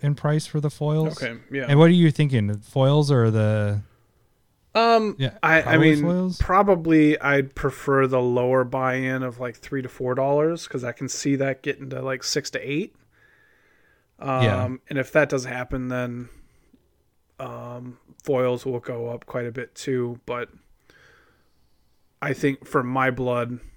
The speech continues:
Speaker 2: and being burned at this point with it, I'd rather just go with the
Speaker 1: <laughs>
Speaker 2: cheaper version. If I think, I don't think I have any foils, so I'd probably pick up one or two just for the, my personal collection.
Speaker 1: That's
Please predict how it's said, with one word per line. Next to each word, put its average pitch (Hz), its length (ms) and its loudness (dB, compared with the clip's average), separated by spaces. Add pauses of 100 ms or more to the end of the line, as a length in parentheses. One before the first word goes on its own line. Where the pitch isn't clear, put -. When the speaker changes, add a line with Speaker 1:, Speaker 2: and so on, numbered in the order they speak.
(300)
Speaker 2:
and 135 120 -6
being 127 320 -2
burned 135 520 -2
at 151 160 -4
this 156 160 -4
point 165 280 -8
with 170 200 -6
it, 175 200 0
I'd 143 220 2
rather 135 260 6
just 147 200 6
go 131 200 10
with 220 200 6
the - 280 2
Speaker 1:
<laughs> - 0 -
Speaker 2:
cheaper 143 420 0
version. 156 580 0 (120)
If 143 300 -4 (360)
I 165 80 -2
think, 247 240 0 (300)
I 170 40 4
don't 220 180 2
think 196 140 -6
I 156 80 0
have 135 320 -4
any 165 140 -4
foils, 196 420 -4
so 143 180 -4
I'd 131 220 -10
probably 135 500 -6
pick - 260 -12
up 135 140 -8
one 131 140 -10
or 123 100 -8
two 135 360 -6
just 127 200 -12
for - 140 -14
the, 113 260 -12 (140)
my 117 220 -16 (120)
personal 156 380 -12
collection. 202 640 -12 (840)
Speaker 1:
That's - 320 -4